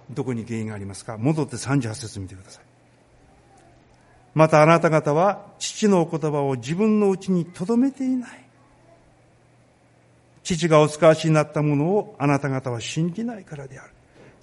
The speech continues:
父のお言葉を自分のうちに留めていない。」イエス様を信じていない。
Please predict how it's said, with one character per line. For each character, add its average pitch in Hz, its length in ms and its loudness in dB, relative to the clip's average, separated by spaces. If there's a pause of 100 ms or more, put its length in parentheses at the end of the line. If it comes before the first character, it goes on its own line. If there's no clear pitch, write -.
(160)
父 233 340 0
の 202 120 6
お 165 180 -6
言 160 320 -4
葉 143 140 -2
を 196 280 -2 (140)
自 160 180 -2
分 233 340 2
の 233 120 -2
う 226 80 -8
ち - 140 -16
に 220 160 -4
留 214 280 -10
め 254 140 -6
て 240 160 -16
い 233 80 -8
な 214 160 -14
い。」 - 120 -20 (1500)
イ 131 80 -4
エ 127 40 -2
ス - 120 -8
様 113 220 -10
を 101 60 -12
信 135 280 -10
じ - 120 -20
て 170 140 -14
い 170 60 -12
な 180 180 -14
い。 120 60 -20